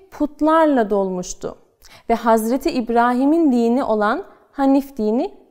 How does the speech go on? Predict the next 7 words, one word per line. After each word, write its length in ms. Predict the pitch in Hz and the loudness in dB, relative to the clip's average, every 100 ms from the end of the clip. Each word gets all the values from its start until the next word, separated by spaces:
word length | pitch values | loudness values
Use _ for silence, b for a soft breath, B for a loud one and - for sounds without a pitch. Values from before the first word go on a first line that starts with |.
| _ | _
unutulmuştu. 880 | 269 302 302 320 302 311 - - - _ _ _ _ _ _ _ _ _ _ _ _ _ _ _ _ _ _ b b b | -4 -2 -4 -2 -2 -2 -6 -12 -14 _ _ _ _ _ _ _ _ _ _ _ _ _ _ _ _ _ _ b b b
Peygamber 580 | 277 302 320 359 427 480 | 0 2 2 2 2 0
Efendimiz 680 | 453 370 320 302 302 415 - B B | -2 0 2 2 0 -2 -6 B B
bu 140 | 320 | 0
durumdan 520 | 277 277 269 269 349 349 | 2 0 2 0 -2 -4
çok 280 | 302 294 | -6 -4
rahatsızdı. 800 | 233 226 220 - 214 196 - 175 | -2 -2 -4 -8 -10 -10 -10 -10